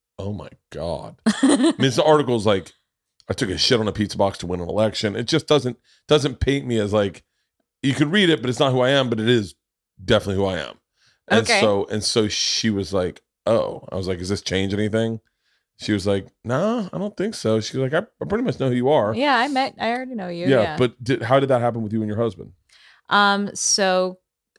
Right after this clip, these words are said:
Speaker 2: I was writing for a local newspaper, um,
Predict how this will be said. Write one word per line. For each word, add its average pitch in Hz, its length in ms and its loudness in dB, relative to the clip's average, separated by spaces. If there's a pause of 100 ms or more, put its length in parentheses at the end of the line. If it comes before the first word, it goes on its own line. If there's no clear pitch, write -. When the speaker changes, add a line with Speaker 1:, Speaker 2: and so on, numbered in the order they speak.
(120)
Speaker 2:
I 208 300 4
was 254 200 -2
writing 196 480 2
for 185 220 -4
a 170 60 -2
local 170 360 -4
newspaper, 160 840 -8 (120)
um, 147 540 -6